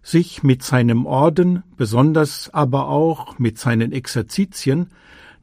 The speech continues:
den neuen Herausforderungen zu stellen. Das macht seine Idee und sein Werk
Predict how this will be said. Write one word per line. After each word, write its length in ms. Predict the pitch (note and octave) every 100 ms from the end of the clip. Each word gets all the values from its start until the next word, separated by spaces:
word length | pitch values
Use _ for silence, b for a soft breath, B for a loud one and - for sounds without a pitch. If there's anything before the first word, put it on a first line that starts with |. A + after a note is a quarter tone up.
| -
den 180 | A2+ G#2+
neuen 440 | G#2 D3+ F3 F#3
Herausforderungen 1200 | C3 G2 F#2+ G#2 - - A#2+ A#2 A#2 A#2+ C3 C3
zu 180 | C3 D3
stellen. 540 | - - G#2+ D2+ C#2 - _ _ _ _ _ _ _ _ _ _ _
Das 360 | - E3 F#3 -
macht 340 | C3+ D#3 -
seine 320 | - C3 B2 C#3
Idee 580 | D3+ A#2+ A#2 B2+ F3+ - b b b -
und 240 | F3 C#3
sein 360 | - G#2+ F#2+ F#2
Werk 460 | G2 B2 D3 -